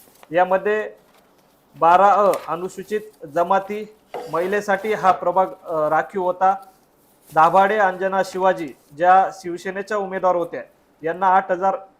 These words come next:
दोनशे बेचाळीस मते मिळालेले आहेत. भारतीय जनता पार्टीकडून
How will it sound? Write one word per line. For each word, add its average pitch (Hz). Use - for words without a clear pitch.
दोनशे 180
बेचाळीस 175
मते 190
मिळालेले 185
आहेत. 185
भारतीय 175
जनता 185
पार्टीकडून 180